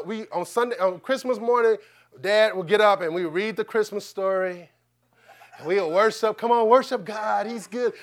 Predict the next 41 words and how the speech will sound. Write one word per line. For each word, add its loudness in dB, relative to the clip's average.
He 0
sent -6
his -8
son." 0
And, 0
and, -4
and -4
then 0
we -4
go 6
to 2
Grandma's 0
house 2
and, -6
and, -8
and -8
talk 0
to 0
our 2
cousins. -4
And, -4
"What -4
you -4
get?" -4
"Nothing." -14
"What -12
you -4
get?" -4
"Oh, 2
I 0
got -4
this, 0
and -6
I 0
got -4
this." -2
And -8
we, -6
you -12
know. -8
Oh. -20